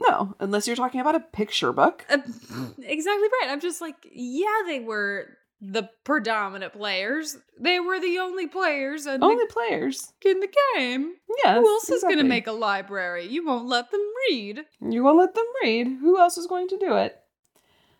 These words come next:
Speaker 1: So along with these men, a number of women from the elite classes volunteered at libraries,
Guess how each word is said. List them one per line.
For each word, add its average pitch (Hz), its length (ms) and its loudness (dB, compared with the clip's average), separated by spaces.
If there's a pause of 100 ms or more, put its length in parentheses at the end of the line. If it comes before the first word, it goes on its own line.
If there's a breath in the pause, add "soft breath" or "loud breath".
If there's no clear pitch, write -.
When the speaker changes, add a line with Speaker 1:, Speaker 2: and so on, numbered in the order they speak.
(180)
Speaker 1:
So - 240 -2
along 240 300 4
with 339 100 0
these 339 180 -4
men, 165 320 -2
a - 80 -2
number 202 360 -2
of 214 140 -6
women 202 280 -2
from 190 160 -8
the 170 120 -2
elite 156 260 -2
classes 170 420 -4
volunteered 185 760 0
at - 160 0
libraries, 143 680 -2